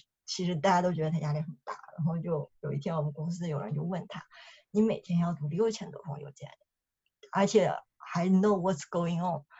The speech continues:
呃，有的时候忙的时候要读到八千多封邮件，那你，你不会觉得很 stress 吗？然后他就说，然后他就说：“你让我告诉你什么叫 stress，就是说如果有一天你在一个直升机上，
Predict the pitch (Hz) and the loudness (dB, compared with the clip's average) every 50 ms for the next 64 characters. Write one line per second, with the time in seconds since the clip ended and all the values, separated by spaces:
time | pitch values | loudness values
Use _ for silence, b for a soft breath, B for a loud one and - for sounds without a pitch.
0 | b b b b 196 214 180 165 196 202 214 202 202 202 175 151 156 175 202 202 | b b b b 6 6 6 6 4 2 4 4 4 4 4 2 2 2 0 0
1 | 202 175 170 170 180 185 185 180 156 143 - _ - 160 151 180 190 190 196 - | 0 -2 0 2 2 2 2 0 -4 -6 -10 _ -6 -4 0 0 0 0 0 0
2 | 202 - 233 254 - - 208 180 - - 139 139 - - - - - - - - | 0 0 0 -2 -4 -4 -4 -4 -4 -6 -6 -8 -10 -10 -10 -14 -16 -18 -18 -18
3 | 143 - - 262 285 285 247 214 214 - - 175 143 143 185 202 240 220 - 170 | -18 -8 -8 -6 -2 2 2 2 2 2 0 0 0 2 2 2 2 2 0 -2
4 | 175 170 190 - 208 - - - - 156 - - - - - - - b b b | -4 -4 -4 -6 -6 -8 -8 -4 -2 -2 -2 -2 -6 -12 -20 -20 -20 b b b
5 | b b b b b b b b _ 180 180 185 180 180 202 196 202 196 185 202 | b b b b b b b b _ 0 2 2 2 2 2 0 0 -2 -2 -2
6 | 190 175 147 - - _ _ _ _ _ _ _ _ _ _ _ _ - 202 202 | -2 -2 -4 -4 -12 _ _ _ _ _ _ _ _ _ _ _ _ 0 2 4
7 | 208 208 220 208 220 214 214 208 202 190 - - - _ _ _ - - 208 208 | 4 4 4 6 4 4 4 2 0 0 0 -4 -8 _ _ _ -2 4 6 8
8 | 208 208 240 262 277 269 240 208 - - 180 196 202 196 190 180 147 143 143 - | 8 8 8 8 8 6 6 4 2 2 2 0 2 2 0 -2 -2 -2 -2 0
9 | 143 139 143 156 160 180 170 170 165 - - - - - 214 - - - - - | 0 2 2 2 2 0 0 -2 -4 -6 -8 -12 -12 -10 -8 -8 -8 -8 -10 -14
10 | - - _ _ _ _ - - 175 175 165 - 175 170 165 151 160 165 170 196 | -16 -18 _ _ _ _ -10 -8 -6 -4 -4 -4 -4 -2 -2 -2 -2 -2 0 2
11 | 214 214 202 143 139 - - - - 175 165 156 156 170 208 - _ _ _ _ | 4 4 2 2 -2 -8 -12 -10 -4 -2 0 2 2 0 -2 -6 _ _ _ _
12 | _ _ _ _ _ _ _ _ _ _ _ _ _ _ 165 185 170 147 135 135 | _ _ _ _ _ _ _ _ _ _ _ _ _ _ -2 0 0 0 0 -4
13 | - - 208 202 196 170 151 - 170 160 139 131 139 139 - - 143 143 180 175 | -2 2 4 4 4 2 0 -2 0 0 0 0 -2 -4 -4 -4 -2 0 0 0
14 | 180 160 - - 170 180 165 180 165 - 185 - - | 0 -2 -4 -6 -6 -4 -4 -2 -2 -2 -4 -6 -8